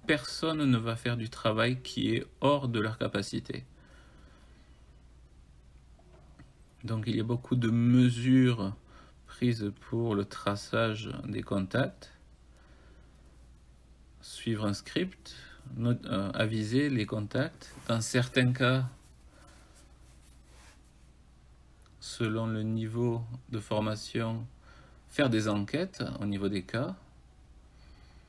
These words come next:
Mais il y a beaucoup de rôles à jouer. Et avec l'augmentation du nombre de cas, il faut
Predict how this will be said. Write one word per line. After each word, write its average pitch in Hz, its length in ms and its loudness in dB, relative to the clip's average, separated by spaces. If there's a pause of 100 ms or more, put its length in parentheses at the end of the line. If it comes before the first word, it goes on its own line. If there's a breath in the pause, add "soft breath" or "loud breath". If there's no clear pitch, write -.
(400 soft breath)
Mais 113 80 0
il 113 100 0
y 113 60 4
a 110 40 2
beaucoup 135 380 0
de 123 120 4
rôles 120 580 2 (100)
à 98 120 0
jouer. 101 420 -4 (2750 soft breath)
Et 117 60 0
avec 110 180 -2
l'augmentation 107 640 -2
du 117 140 2
nombre 107 200 -4
de 101 80 -2
cas, 131 240 2
il 151 100 0
faut 127 320 -2